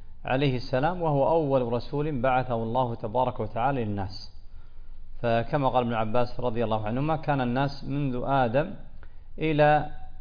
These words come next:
نوح عشرة قرون"، كان الناس مدة عشرة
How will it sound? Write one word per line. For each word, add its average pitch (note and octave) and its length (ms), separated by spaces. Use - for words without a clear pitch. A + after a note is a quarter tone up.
نوح E3+ 420
عشرة D3 460
قرون"، A#2+ 200
كان D3 160
الناس C#3+ 380
مدة C#3 400
عشرة C#3 460